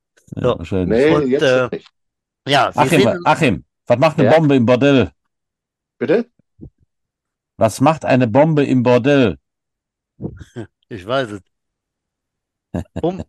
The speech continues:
Speaker 2: Bumsen.
Speaker 1: Puff.
Speaker 2: <laughs> Oder das. Okay, in diesem Sinne, äh, lieber Achim, vielen Dank fürs Kommen.
Speaker 1: Äh,
Speaker 2: Und
Speaker 1: ja.
Speaker 2: wir
Speaker 3: Macht
Speaker 2: sehen
Speaker 3: es
Speaker 2: uns im
Speaker 3: gut.
Speaker 2: Stadion.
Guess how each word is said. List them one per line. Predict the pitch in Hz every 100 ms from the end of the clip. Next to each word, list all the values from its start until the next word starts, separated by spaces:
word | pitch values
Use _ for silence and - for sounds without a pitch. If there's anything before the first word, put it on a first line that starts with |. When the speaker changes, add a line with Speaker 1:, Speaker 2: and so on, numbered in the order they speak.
| -
Speaker 2:
Bumsen. | 165 185 139 113 104 - _ _ _ _ _ _ _
Speaker 1:
Puff. | 143 143 - - _ - - - 101 -
Speaker 2:
<laughs> | - - - - 127 - 180 -
Oder | - 131 117 127
das. | 120 - - - - - _ - _ - - - - _ _ _ - - _ -
Okay, | 160 - 214
in | 160
diesem | 208 196 185
Sinne, | 165 185 254 240 _ _ -
äh, | 151 156
lieber | 185 240 175
Achim, | 202 170 120
vielen | - 233
Dank | 208 196
fürs | 170
Kommen. | 156 135 117 107 101
Speaker 1:
Äh, | 92 87 -
Speaker 2:
Und | - 160
Speaker 1:
ja. |
Speaker 2:
wir | 165
Speaker 3:
Macht |
Speaker 2:
sehen | - 214
Speaker 3:
es | 185 160
Speaker 2:
uns | 190
im |
Speaker 3:
gut. |
Speaker 2:
Stadion. | - - 151 170 233 262